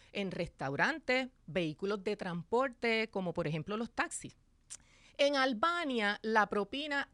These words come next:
también es opcional. En Dinamarca, la factura de los servicios,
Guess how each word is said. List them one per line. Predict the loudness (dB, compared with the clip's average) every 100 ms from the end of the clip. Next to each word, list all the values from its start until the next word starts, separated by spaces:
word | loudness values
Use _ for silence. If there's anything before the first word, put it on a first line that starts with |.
| -2
también | 0 0 -2 -4 0 2 2
es | 0
opcional. | 0 -2 -2 -2 0 2 2 -2 -6 _ -20 -20 -10 -2
En | 0 0
Dinamarca, | -2 -2 -2 -2 -2 -2 -2 0 0 -2 -14 -10
la | 0 0
factura | 2 -2 -4 -4 0 2
de | 0
los | -2
servicios, | -2 -4 -2 -4 -4 -4 -4